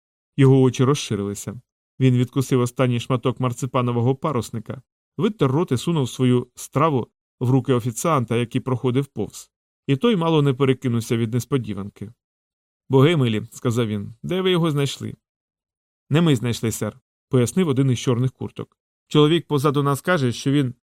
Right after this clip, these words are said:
на службі в лорда та леді Сальварів». «Я спіймав його біля карет», сказав Конте. «Фантастика», сказав Рейнард. «Проведіть його поверхом нижче у східне крило. Там порожня комора без вікон. Обшукайте його, роздягніть до спіднього і киньте туди.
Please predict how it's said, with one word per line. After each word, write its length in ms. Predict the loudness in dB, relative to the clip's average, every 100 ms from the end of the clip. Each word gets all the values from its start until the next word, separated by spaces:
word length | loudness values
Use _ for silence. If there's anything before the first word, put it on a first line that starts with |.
| _ _ -2
на 120 | -2
службі 400 | 0 0 2 2
в 80 | 2
лорда 320 | 2 2 0
та 120 | 2
леді 220 | 0 0
Сальварів». 560 | 0 -2 -2 -6 -10 _ _ _ _ _ _ _ -6
«Я 180 | -4 -2
спіймав 380 | 0 2 2 2
його 180 | 2
біля 220 | 4 0 0
карет», 360 | -2 -4 -8 -18
сказав 360 | -6 -2 -2
Конте. 400 | -4 -10 -10 -16 -18 _ _ _
«Фантастика», 680 | -2 0 0 -4 -6 -8 -10 -12
сказав 340 | -4 0 0 0
Рейнард. 340 | -4 -6 -8 _ _ 0
«Проведіть 380 | 2 2 2
його 180 | 2 2
поверхом 520 | 2 2 2 0 0
нижче 320 | 0 -2 -2 -2
у 120 | -2
східне 340 | -2 -2 -2
крило. 360 | -2 -4 -4 -8 _ _ _ -2
Там 180 | 0 0
порожня 360 | 0 -2 -4
комора 340 | -2 0 2 0
без 200 | 0 -4
вікон. 300 | -6 -8 -12 -16 _ _ -4
Обшукайте 600 | -4 -2 -2 0 -2 -2
його, 260 | -2 0 0
роздягніть 480 | 0 2 0 0 -2
до 140 | -4
спіднього 460 | -4 -6 -2 -2 -2
і 40 |
киньте 320 | -4 -6 -4
туди. 300 | -6 -8 -10